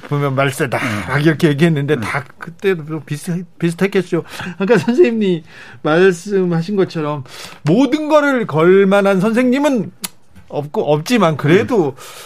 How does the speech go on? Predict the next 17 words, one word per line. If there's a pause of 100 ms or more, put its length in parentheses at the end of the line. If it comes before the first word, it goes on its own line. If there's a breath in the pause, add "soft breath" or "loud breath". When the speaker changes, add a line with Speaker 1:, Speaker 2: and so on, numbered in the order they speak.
(180 loud breath)
Speaker 2:
네.
Speaker 1:
아,
저는
이
주인공
같은
선생님을
뭐
학창
시절에
몇
분
만나본
것
같아요.
그래서
Speaker 2:
음.